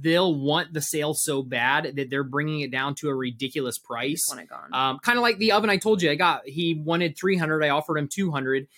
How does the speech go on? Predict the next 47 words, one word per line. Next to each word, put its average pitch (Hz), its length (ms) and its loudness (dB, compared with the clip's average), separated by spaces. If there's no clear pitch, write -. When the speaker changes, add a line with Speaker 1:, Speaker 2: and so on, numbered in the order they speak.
Speaker 1:
and 147 100 -2
then 165 80 4
he's 165 140 2
like, 165 140 2
"a 151 40 -4
hundred 160 340 0
fifty 196 280 2
dollars." 139 260 2
Or 147 120 2
Speaker 2:
No, - 80 2
Speaker 1:
I 160 80 4
Speaker 2:
you 180 60 6
Speaker 1:
offered 220 80 6
Speaker 2:
offered 214 180 2
Speaker 1:
him - 0 -
Speaker 2:
him 151 80 2
Speaker 1:
a - 20 0
hundred 143 220 0
fifty, 131 260 -4
Speaker 2:
a 147 40 -4
hundred 190 80 -10
fifty, - 20 -
yeah. - 180 -14
Speaker 1:
and 147 80 -2
he 170 80 4
said 170 260 2
two 247 200 8
hundred. 151 240 4
I 190 140 4
was 262 100 0
gonna 247 160 4
walk 185 240 6
away 170 180 6
at 147 80 -6
two 190 180 -2
hundred 196 240 0
'cause 175 120 -6
I 170 40 2
didn't 165 140 -2
wanna 147 140 -2
put 160 140 -4
the 151 100 0
extra 147 200 -6
fifty 143 220 -10
dollars 135 300 -2
into 180 240 0
it. 220 160 0